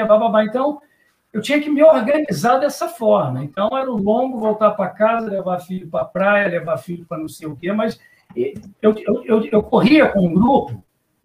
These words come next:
quer dizer, não eram muitos nessa época, e os caras chegavam a fazer cento e oitenta, faziam quarenta quilômetros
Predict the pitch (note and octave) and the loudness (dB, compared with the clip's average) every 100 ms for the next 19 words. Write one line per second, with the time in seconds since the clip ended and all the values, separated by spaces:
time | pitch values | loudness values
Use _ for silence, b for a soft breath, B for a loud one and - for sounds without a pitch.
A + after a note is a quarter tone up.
0 | _ _ _ _ - C#3+ D3 C3+ G#3 G#3+ | _ _ _ _ -14 -8 -4 2 6 6
1 | A3 A#3 A#3+ C4 - F3 F3+ E3+ D3+ F#3 | 6 2 2 -2 -4 -6 -6 -4 -2 0
2 | F#3 - - - F#4+ F#4+ A#4 F#4 G4+ G#4 | -2 -2 -12 -8 -8 -8 -6 -4 -4 -8
3 | G4+ G#4 - - D4 - A3 A#3 - A#3 | -8 -8 -10 -8 -8 -4 -2 -2 -2 -2
4 | C4+ - B3+ B3 A#3+ A3+ A#3+ A3+ A3+ A3 | -2 2 2 4 0 -2 0 4 6 6
5 | G#3 - - | 4 -2 -14